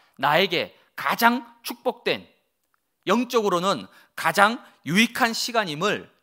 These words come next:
여러분 믿으시길 바랍니다. 고린도후서 십이 장 구 절에서 십 절에 보면 "내 능력이 약한 데서 온전하여지고 나의 여러 약한 것들 때문에 그리스도의 능력이 내게 머물게 되었다."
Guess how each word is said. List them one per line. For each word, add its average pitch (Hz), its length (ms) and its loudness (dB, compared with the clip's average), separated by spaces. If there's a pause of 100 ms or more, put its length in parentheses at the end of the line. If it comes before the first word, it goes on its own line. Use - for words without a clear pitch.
(100)
여러분 143 360 -6 (180)
믿으시길 156 480 -10
바랍니다. - 480 -20 (1080)
고린도후서 180 520 0
십이 190 260 -4
장 165 180 4
구 185 140 -12
절에서 180 280 -4
십 214 220 -12
절에 202 160 -4
보면 120 380 -10 (640)
"내 185 260 4
능력이 190 440 0
약한 202 300 4
데서 190 540 -2
온전하여지고 165 880 -2 (420)
나의 190 380 8
여러 160 200 4
약한 190 320 4
것들 185 260 -2
때문에 135 540 -6 (180)
그리스도의 196 440 2
능력이 220 720 0
내게 135 600 -4
머물게 156 480 -6
되었다." - 480 -20